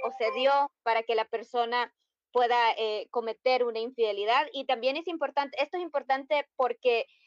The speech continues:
dependiendo del tipo de infidelidad, de ahí es donde viene si vale la pena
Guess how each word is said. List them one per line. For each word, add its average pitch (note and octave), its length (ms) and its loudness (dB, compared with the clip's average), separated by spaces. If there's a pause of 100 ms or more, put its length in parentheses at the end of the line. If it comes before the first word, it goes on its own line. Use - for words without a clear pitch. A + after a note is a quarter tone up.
(140)
dependiendo C4 680 0
del C4 260 2
tipo D4+ 320 -4
de B3 80 4
infidelidad, A#3 680 -2 (240)
de A3+ 140 2
ahí A3+ 120 2
es D#4 80 0
donde C4 280 2
viene C4+ 440 0 (680)
si C4 120 -6
vale C4+ 240 4
la B3 180 2
pena C4 440 2